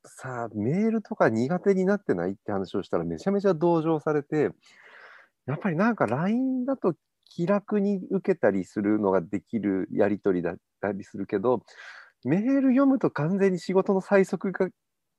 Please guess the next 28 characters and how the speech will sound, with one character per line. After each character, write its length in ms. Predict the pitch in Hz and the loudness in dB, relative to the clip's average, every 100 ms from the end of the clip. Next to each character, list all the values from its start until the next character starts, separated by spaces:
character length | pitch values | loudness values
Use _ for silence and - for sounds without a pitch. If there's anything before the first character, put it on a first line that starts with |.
| _ - - - | _ -16 -16 -16
入 180 | 160 190 | 2 2
っ 20 | |
て 160 | 165 156 | 4 4
る 80 | 127 | 6
の 80 | 107 | 6
が 160 | 104 - | 4 2
間 400 | 120 113 151 156 | -4 -2 0 0
違 40 | |
い 40 | 120 | 2
な 160 | 123 | 0
い 60 | 120 | 0
の 120 | 87 | 0
で、 280 | 101 110 - - - - - - | 4 4 2 -6 -18 -18 -20 -14
ち 80 | - | -8
ょ 80 | 160 | -8
っ 60 | - - | -6 0
と 120 | 131 | 2
精 240 | - 147 | 4 2
神 220 | 131 147 | 4 0
的 260 | 139 135 143 | 2 0 0
に 120 | 139 | 0
辛 320 | 127 151 147 | -2 2 4
い 40 | 147 | 6
の 120 | 127 | 6
で 140 | 113 | 4
す。 340 | 104 - - - - - | 2 -6 -20 -20 -20 -6
に、 260 | 120 123 135 - _ 233 | 0 2 0 -6 _ -2
ね、 340 | 143 131 113 | 2 2 -2